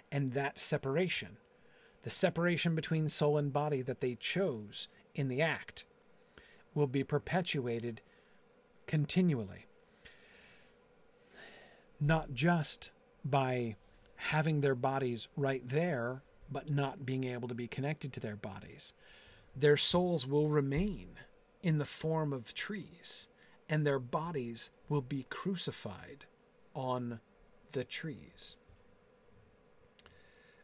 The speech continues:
Um, and, uh,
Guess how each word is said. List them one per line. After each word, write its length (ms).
Um, 420
and, 400
uh, 380